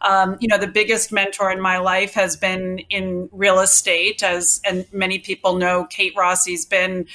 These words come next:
you know, a great, uh, mentor to me. And, you know, I started my career in real estate, you know, as an agent, like everybody else, or like most people. And,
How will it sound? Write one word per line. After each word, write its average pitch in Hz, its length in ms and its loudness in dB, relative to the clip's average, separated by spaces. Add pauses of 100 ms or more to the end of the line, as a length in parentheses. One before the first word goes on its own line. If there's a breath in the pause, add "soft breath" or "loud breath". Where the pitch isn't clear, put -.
(260 loud breath)
you 247 80 2
know, 208 140 6
a 190 160 2
great, 202 720 0 (100)
uh, 190 380 4
mentor 196 640 0
to - 220 -4
me. 190 420 -4
And, 190 220 -4 (400 loud breath)
you 269 80 0
know, 262 60 4
I 277 120 4
started 302 460 2
my 269 220 0
career 262 500 -2
in 254 80 -4
real 262 220 -2
estate, 247 580 -4 (180)
you 247 80 -4
know, 240 140 -4
as 226 180 0
an 262 80 -2
agent, 262 480 -4
like 190 200 -4
everybody 214 440 -2
else, 208 440 0
or 202 240 -2
like 196 340 0
most 226 460 2
people. 160 520 -8
And, 196 400 0